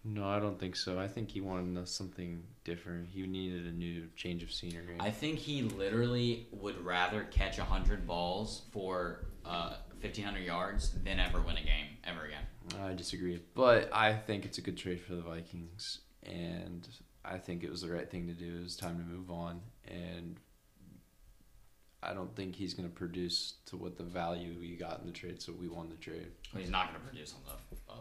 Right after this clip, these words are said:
Speaker 2: Bills, but he might be able to make that change for the Bills.
Speaker 1: Yeah,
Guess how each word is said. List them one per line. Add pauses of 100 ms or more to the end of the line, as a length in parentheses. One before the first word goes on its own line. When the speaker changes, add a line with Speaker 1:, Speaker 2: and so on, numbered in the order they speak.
(220)
Speaker 2:
Bills,
but
he
might
be
able
to
make
that
change
for
the
Bills. (920)
Speaker 1:
Yeah,